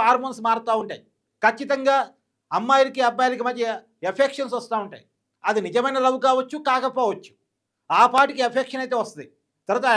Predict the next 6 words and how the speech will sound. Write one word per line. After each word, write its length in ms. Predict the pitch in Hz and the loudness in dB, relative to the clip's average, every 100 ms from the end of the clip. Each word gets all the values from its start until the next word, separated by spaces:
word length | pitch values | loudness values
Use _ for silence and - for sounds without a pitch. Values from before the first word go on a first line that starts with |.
| 208 | 2
ఎఫెక్షన్ 400 | 240 254 262 247 | 0 0 0 0
లవ్గా 240 | 226 233 247 214 | 0 2 -2 -2
మిగిలిద్దా 340 | 220 247 254 | -8 -4 -2
అంటే 100 | 247 240 | -2 -4
మిగలొచ్చు, 380 | 214 247 240 180 - _ _ _ | -2 0 0 -6 -18 _ _ _
మిగలకపోనవచ్చు. 1040 | 202 240 277 277 220 220 269 269 233 - | 0 2 2 0 0 2 4 2 2 -2